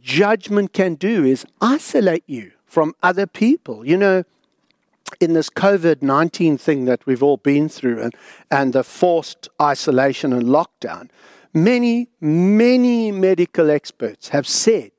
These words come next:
that the suffering lockdown has caused is actually worse than getting covid nineteen.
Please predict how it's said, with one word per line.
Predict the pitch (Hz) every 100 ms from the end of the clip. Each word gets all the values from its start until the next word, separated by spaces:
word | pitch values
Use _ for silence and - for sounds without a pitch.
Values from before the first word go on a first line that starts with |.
| _ _ _ _ -
that | 165 -
the | 165
suffering | 160 - - - 277 - - 240
lockdown | 190 165 185 247 - _ 233 175 160
has | 147
caused | - - 311 110 - _ _ _
is | - 160
actually | 147 - 180
worse | 135 175 226 120 -
than | - 147
getting | 127 143 135
covid | 127 151 131 120 117
nineteen. | 123 120 - 143 104